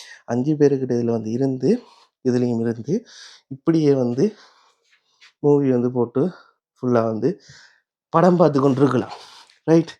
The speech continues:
இங்க வந்து இவர் வந்து Starlink வசதி வந்து எடுத்திருக்கிறாம். ஒரு லட்சத்தி இருபதாயிரம் ரூபாய்க்கு எடுத்திருக்கார். மாசம் ஒன்பதாயிரம் ரூபாய் வந்து பே பண்ணி கொண்டிருக்கார். Netflix-ல இருந்து எல்லாமே இங்க வந்து இருக்கு. அங்கால கிச்சன் இருக்கு. கிச்சன் நான்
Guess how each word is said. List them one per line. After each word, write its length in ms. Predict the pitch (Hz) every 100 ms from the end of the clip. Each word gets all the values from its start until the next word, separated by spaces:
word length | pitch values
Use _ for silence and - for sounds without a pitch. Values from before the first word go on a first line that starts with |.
| _ - - _
இங்க 200 | 165 185 185
வந்து 260 | 175 175 175
இவர் 220 | 160 160
வந்து 260 | 156 151 160 180 -
Starlink 720 | - - 156 185 196 180 151 -
வசதி 440 | 147 131 - 131 127
வந்து 180 | 120 120
எடுத்திருக்கிறாம். 640 | 120 120 110 110 110 107 - - - - -
ஒரு 140 | 139 156
லட்சத்தி 300 | 156 156 143
இருபதாயிரம் 340 | 139 139 131
ரூபாய்க்கு 220 | 127 123 127
எடுத்திருக்கார். 500 | 120 127 131 135 185 _ _ _ _
மாசம் 380 | 135 135 139 156
ஒன்பதாயிரம் 460 | 143 139 135 123 123
ரூபாய் 180 | 120
வந்து 180 | 120 120 170 180 - _
பே 100 | 147 147
பண்ணி 200 | 139 131
கொண்டிருக்கார். 520 | 127 120 127 135 160
Netflix-ல 680 | 151 135 139 165 147 - 143 139
இருந்து 240 | 131 135 202 - _ _
எல்லாமே 520 | 135 139 147 135 147 196 _ _ _ _
இங்க 180 | 131 131 123
வந்து 180 | 120
இருக்கு. 300 | 123 117 - 147 175 - - _
அங்கால 380 | 120 127 131 131
கிச்சன் 400 | 135 135 175 170
இருக்கு. 300 | 135 120 139 - - - -
கிச்சன் 380 | _ 123 127 127
நான் 120 | 117